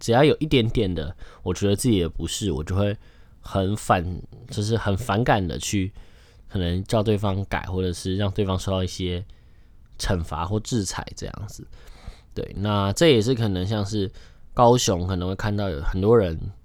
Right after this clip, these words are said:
哦，之前我有个高雄朋友来台北，他就讲过说，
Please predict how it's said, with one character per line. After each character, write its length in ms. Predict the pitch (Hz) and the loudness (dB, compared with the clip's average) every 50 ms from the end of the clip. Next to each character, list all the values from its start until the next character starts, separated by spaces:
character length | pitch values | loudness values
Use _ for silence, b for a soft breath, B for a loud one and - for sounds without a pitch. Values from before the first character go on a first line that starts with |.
| _ - | _ -12
哦， 160 | - - 95 92 | -6 -4 -2 -2
之 160 | - - 135 | 0 0 4
前 180 | 151 147 131 | 6 6 6
我 140 | 120 107 104 | 6 4 4
有 80 | 101 98 | 2 0
个 60 | 104 | 2
高 120 | - 113 | 2 2
雄 160 | 113 113 110 101 | 2 2 0 0
朋 120 | 95 95 | 0 0
友 80 | 95 87 | -2 -2
来 100 | - 92 | -4 -6
台 180 | 90 92 90 | -6 -6 -6
北， 140 | 85 90 87 | -6 -6 -8
他 160 | - - 101 | -6 -6 -2
就 160 | 98 107 101 | 0 0 0
讲 180 | 98 - 87 87 | 0 -2 -4 -4
过 140 | 87 90 90 | -2 -2 -2
说， 240 | - - 90 90 | -2 -2 -2 -4